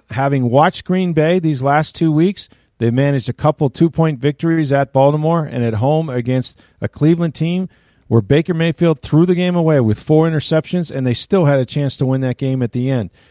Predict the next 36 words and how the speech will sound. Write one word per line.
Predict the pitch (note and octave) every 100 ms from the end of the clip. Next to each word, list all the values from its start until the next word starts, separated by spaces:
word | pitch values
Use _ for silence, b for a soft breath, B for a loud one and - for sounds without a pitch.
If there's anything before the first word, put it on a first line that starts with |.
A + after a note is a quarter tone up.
| b b _
Teams | D3 D3+ B2
have | A#2+
run | A2 D3 F3
the |
football | D3+ F3+ D#3+ D#3 D3+
all | D3+ D#3+
over | D3
Green | C3+ D#3 D#3+
Bay. | D3 D#3+ F#3
You're | F3 _ _ -
probably | - C3 D3+
gonna | D3+
have | D3 D#3
to | D#3
run | B2+ C#3 D3
it | -
in | - B2+
the |
cold | A#2 C#3+ C#3+ C3
weather | C#3+ C#3+
and | C#3 B2+
snow | - C#3+ C#3+
up | B2
there | C#3+ C#3
in | C3+ A2+
January | B2+ D3+ D3+ D#3 E3
or | B2+
February | - C3 C#3 D3 D#3
or |
whenever | A#2+ C#3 C3+
the | B2+
hell | C3
they | B2+
play | - C3+
that | C#3+ C3+
thing. | D3+ D#3+